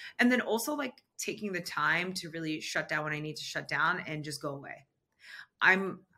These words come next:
an only child. I need a lot of alone time to recharge, right? Like, I haven't, um, I, I, I'm not one of those people who's like, "All right, let's keep going," you know? Um, so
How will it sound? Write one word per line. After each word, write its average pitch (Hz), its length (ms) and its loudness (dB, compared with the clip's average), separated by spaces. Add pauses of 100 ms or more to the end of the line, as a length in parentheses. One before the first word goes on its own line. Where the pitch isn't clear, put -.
(120)
an 185 120 2
only 180 200 0
child. 196 800 8
I 160 140 4
need 180 200 -4
a 190 60 -2
lot 175 200 0
of 165 80 -4
alone 160 360 -4
time 165 640 -2
to 156 120 -12
recharge, 170 800 6
right? 185 300 8
Like, 220 240 6
I 220 80 12
haven't, 214 440 12 (380)
um, 185 600 6 (300)
I, - 160 4 (140)
I, 190 220 8
I'm 214 100 10
not 214 160 8
one 226 100 6
of 208 60 6
those 202 140 6
people 202 400 4
who's 185 200 8
like, 190 140 -2
"All 233 60 0
right, 240 180 4
let's 220 160 0
keep 214 180 -8
going," 233 380 2
you 196 60 2
know? 190 340 4
Um, 165 460 4 (320)
so - 320 4